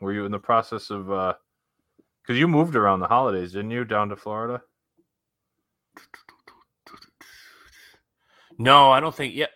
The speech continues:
Speaker 2: um,
Speaker 1: That wouldn't make sense
Speaker 2: no, I
Speaker 1: because you
Speaker 2: moved
Speaker 1: were
Speaker 2: Kristen, um, no, like, November first.
Speaker 1: No, that doesn't make sense
Speaker 2: And then I
Speaker 1: anyway.
Speaker 2: came down. I know he did.
Speaker 1: Or maybe you were moving house to house and you didn't have internet for a couple weeks or something, so he popped in.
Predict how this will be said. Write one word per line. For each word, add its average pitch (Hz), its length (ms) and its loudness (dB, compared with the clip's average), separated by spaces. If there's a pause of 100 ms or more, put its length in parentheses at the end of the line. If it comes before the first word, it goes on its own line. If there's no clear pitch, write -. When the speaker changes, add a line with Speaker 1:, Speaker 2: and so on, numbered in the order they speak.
(120)
Speaker 2:
um, 135 420 -4 (280)
Speaker 1:
That 160 140 6
wouldn't 156 180 2
make 104 160 -4
sense 135 280 -2
Speaker 2:
no, 139 180 -2
I 131 60 2
Speaker 1:
because 165 120 -2
you 180 60 0
Speaker 2:
moved 143 140 0
Speaker 1:
were 127 80 0
Speaker 2:
Kristen, 131 540 -4 (200)
um, 113 440 -8
no, 117 180 -6
like, 117 240 -10
November 113 440 -6
first. - 640 -6 (180)
Speaker 1:
No, 101 180 -8
that 107 120 -8
doesn't 98 200 -10
make 87 160 -16
sense 98 220 -16
Speaker 2:
And 117 100 -8
then 117 160 -6
I 117 60 -6
Speaker 1:
anyway. 120 100 -8
Speaker 2:
came 113 200 -4
down. 107 320 -4
I 123 80 -6
know 156 240 -6
he 190 140 -10
did. 147 380 -10 (1120)
Speaker 1:
Or 117 140 -2
maybe 147 240 -2
you 160 100 2
were 135 100 4
moving 123 420 0
house 120 280 0
to 101 120 -6
house 110 460 -4
and 104 160 -10
you 104 60 -10
didn't 104 140 -10
have 98 140 -6
internet 95 400 -10
for 90 400 -12
a 90 60 -20
couple 90 300 -12
weeks 87 240 -14
or 82 60 -20
something, 82 400 -16
so 82 140 -18
he 85 140 -16
popped - 400 -20
in. - 140 -18